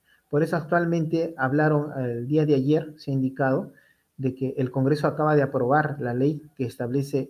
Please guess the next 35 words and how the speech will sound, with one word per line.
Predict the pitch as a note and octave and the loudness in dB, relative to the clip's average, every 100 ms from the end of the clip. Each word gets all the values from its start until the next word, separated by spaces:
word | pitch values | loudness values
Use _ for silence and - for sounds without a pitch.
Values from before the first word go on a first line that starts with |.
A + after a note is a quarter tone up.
| - | -6
la | B2 | -8
C | A#2 C#3 | -4 -6
T | C3+ B2+ | -2 -2
S | C3+ C#3 | -2 -6
para | - A#2 A2 | -6 -6 -6
los | - - | -8 -6
cas. | C#3 A2 - _ _ _ - | -4 -4 -8 _ _ _ -8
Son | B2+ | -6
avances | A2+ C3 B2+ B2+ A#2+ | 0 0 0 -4 -12
que | A2+ | -14
se | G#2+ | -14
están | - A#2 | -10 -8
dando. | A2 G2+ G#2 _ _ _ _ | -6 -8 -12 _ _ _ _
Pero | B2+ B2 - | -2 -2 -2
hoy, | F3 E3+ G#3+ - - _ | 6 8 8 0 -16 _
hoy, | D3 G3 - - - _ | 2 2 0 -14 -20 _
hasta | - - A2+ | -18 -12 -6
que | B2 | 0
no | |
haya | C3+ D3 | 6 6
esa | D3 | 6
ley, | C#3+ D3+ - - _ _ _ _ _ _ _ _ _ _ _ _ _ - | 4 4 0 -14 _ _ _ _ _ _ _ _ _ _ _ _ _ -4
eh, | C3 B2 A#2+ - - | 0 0 -2 -4 0
el | C#3 B2 | 2 2
trabajador | C3+ B2+ A#2+ C#3+ D3 C#3+ | 2 2 4 4 2 4
cas | D3+ D3+ D3+ | 2 2 0
no | D3+ | 0
tiene | F#3 D3 | 2 2
derecho | B2+ A#2 A#2+ | 2 0 -4
a | |
C | - | -8
T | A#2 G#2+ | -8 -8
S. | - - _ _ _ _ _ _ _ _ _ | -10 -18 _ _ _ _ _ _ _ _ _
Asignación | C#3 C#3+ E3 D#3 D3+ G#3 | 0 2 4 2 4 4
familiar | G3 D#3 D3 D#3 F3+ A#3 | 4 4 6 8 6 4